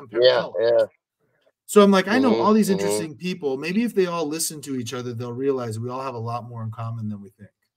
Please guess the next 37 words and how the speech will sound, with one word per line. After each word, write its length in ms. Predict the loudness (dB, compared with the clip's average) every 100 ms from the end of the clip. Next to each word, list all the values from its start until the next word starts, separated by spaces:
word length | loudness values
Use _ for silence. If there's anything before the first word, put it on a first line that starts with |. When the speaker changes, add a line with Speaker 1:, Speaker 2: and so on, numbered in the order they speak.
| _ _ -14
Speaker 2:
right? 240 | -10 -10 -12 _ _
Speaker 1:
You 140 | 4 6
know, 280 | 8 8 6
um, 420 | 6 6 6 2 _
it's 160 | -4 -2
funny 360 | 6 6 6 0
you, 40 |
you 180 | -4 -4
talk 200 | 0 2
about 160 | 4 2
the 80 |
Mormon 300 | 4 4 4
thing. 120 | 2 2
I 100 | 2
grew 300 | 2 4 6
up 220 | 6 2 _ _ _
really 420 | -12 2 4 4
religious, 640 | 2 2 4 0 2 0 0 -10 -12
you 140 | -6
know, 220 | -2 -2 -2
in, 60 |
in 140 | -4 -6
a 60 |
Pentecostal 680 | -2 -2 -2 -2 -4 -4 -8
church 320 | 0 0 0 0
movement 460 | 0 2 0 -2
where, 340 | -2 -4 -2 -6 _ _ _ _ _
you 100 | -2
know, 140 | 0 -2 _ 0
very 200 | 4 4
strict. 440 | 2 4 4 4 -2
And, 180 | -2
um, 220 | 0 -2 -2 0
and, 200 | 0 0
and, 220 | -4 -6 -8 _ _ -4
and, 140 | -2 2
and, 240 | 4 4